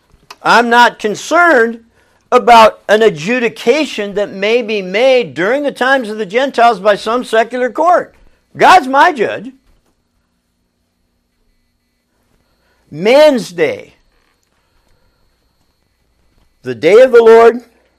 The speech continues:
I'll say it this way. The active intervention again of Jehovah God visually and conspicuously in the affairs of men.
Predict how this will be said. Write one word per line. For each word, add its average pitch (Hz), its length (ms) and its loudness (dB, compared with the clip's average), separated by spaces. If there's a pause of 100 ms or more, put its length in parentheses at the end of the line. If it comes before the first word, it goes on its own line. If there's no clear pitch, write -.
(200)
I'll 160 180 -2
say 160 200 -4
it 151 120 -2
this 127 220 -10
way. - 220 -18 (1900)
The 139 380 -8
active 277 680 0 (360)
intervention 196 1160 -6
again 143 1000 -4 (180)
of 156 160 -4
Jehovah 202 640 0
God 151 680 2 (500)
visually 254 840 -2
and 247 140 -4
conspicuously 190 1200 -8
in 170 320 -12
the 160 120 -6
affairs 147 480 -6
of 127 100 -20
men. 110 360 -12